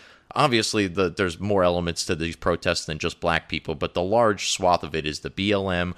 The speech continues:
or just black people in general. I don't want to radicalize all black people all of a sudden because that would be stereotyping and racist unto itself. But there's a lot of people out there, a lot of people of color, particularly black people, that are talking about,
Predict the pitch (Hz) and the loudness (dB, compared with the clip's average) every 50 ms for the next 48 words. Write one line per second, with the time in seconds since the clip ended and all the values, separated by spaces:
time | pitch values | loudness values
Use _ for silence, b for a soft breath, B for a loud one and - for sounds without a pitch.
0 | B B B - 214 185 - 196 190 - - 151 151 - - - 165 143 131 123 | B B B 0 0 0 0 -2 -6 -4 -2 -2 -2 -2 -4 -6 -6 -4 -4 -4
1 | 110 95 107 104 101 101 107 117 120 120 113 98 92 90 82 82 90 92 95 95 | 0 0 0 0 2 0 0 0 0 0 0 0 0 0 0 2 2 2 2 0
2 | 92 - 101 90 87 85 85 82 98 69 90 87 - - 82 85 87 - - 82 | 0 0 0 2 2 2 2 2 2 2 2 2 2 2 0 0 -2 -2 -6 -6
3 | - - 80 78 76 78 80 78 - - 82 78 113 - 85 - 85 80 - - | -4 -2 0 0 0 0 -2 -4 -4 -4 -4 -4 -4 -8 -6 -6 -6 -6 -4 -4
4 | 82 80 - - 87 80 78 - - 78 80 82 82 82 B B B B - - | -4 -4 -4 -6 -8 -12 -10 -8 -6 -6 -4 -4 -6 -6 B B B B -8 -6
5 | - - 82 78 80 80 82 82 - - 85 82 80 - 90 90 104 107 60 - | -2 0 0 0 2 0 0 -2 -2 -2 -2 -2 -2 -2 -4 -4 -4 -4 -4 -4
6 | 78 80 80 80 80 82 82 80 - - 87 - - 85 87 85 - 92 90 90 | -4 -4 -4 -2 0 0 0 0 -2 -4 -4 -4 -4 -4 -4 -4 -4 -4 -4 -2
7 | - - 156 110 76 - B B B B B - 107 - 107 95 90 92 87 87 | 0 0 2 0 0 -2 B B B B B -2 0 0 0 0 -2 0 2 2
8 | 90 98 - - - 85 82 - 82 82 82 82 - - 87 98 95 78 76 76 | 2 2 2 0 -2 -4 -2 0 0 2 2 2 2 2 0 2 2 2 0 0
9 | - - 82 - 95 92 - - 85 85 90 95 - 87 - - 78 - - 78 | -2 -4 -6 -6 -8 -8 -4 -2 0 0 0 -2 -4 -6 -8 -6 -6 -6 -4 -4
10 | 85 85 95 107 104 - 78 76 71 - - 69 - - 80 78 B B B B | -4 -2 -2 -2 -2 -2 -4 -4 -4 -4 -6 -8 -6 -6 -6 -6 B B B B
11 | B _ - 87 87 85 - - 98 98 - 98 92 90 87 76 87 85 82 82 | B _ 0 2 2 0 0 2 2 2 2 0 -4 -6 -2 0 2 2 2 0
12 | - | -2